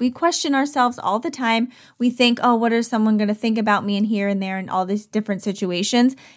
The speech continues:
It's completely normal to have those feelings. When it is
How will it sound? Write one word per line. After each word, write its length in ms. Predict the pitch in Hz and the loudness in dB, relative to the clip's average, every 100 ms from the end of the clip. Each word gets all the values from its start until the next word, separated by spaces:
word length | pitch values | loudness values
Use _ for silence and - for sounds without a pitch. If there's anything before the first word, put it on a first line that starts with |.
| _ | _
It's 160 | 233 226 | -2 0
completely 720 | - 269 214 269 262 - 240 | 0 0 2 0 0 2 2
normal 400 | 220 220 233 220 | 4 4 4 4
to 80 | 208 | 2
have 260 | 214 202 190 | 2 0 2
those 240 | 190 - | -2 -2
feelings. 480 | 208 196 170 - - _ _ _ | -2 -2 -4 -10 -16 _ _ _
When 240 | 208 247 254 | 0 2 4
it 200 | 240 - | 2 0
is 400 | 226 214 202 | 0 2 0